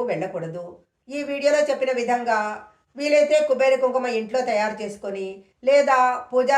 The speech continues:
సామాగ్రి షాపులో కొనుక్కొని ప్రతిరోజు నుదుట కనుక ధరించినట్లయితే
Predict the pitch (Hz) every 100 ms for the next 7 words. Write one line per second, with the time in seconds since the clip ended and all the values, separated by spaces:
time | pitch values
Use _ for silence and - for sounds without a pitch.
0 | 269 262 254 254 254 - - - 233 233
1 | 240 247 214 202 226 208 190 185 196 _
2 | _ 262 262 294 285 285 277 247 247 240
3 | 254 277 277 269 262 226 202 247 233 214
4 | 214 226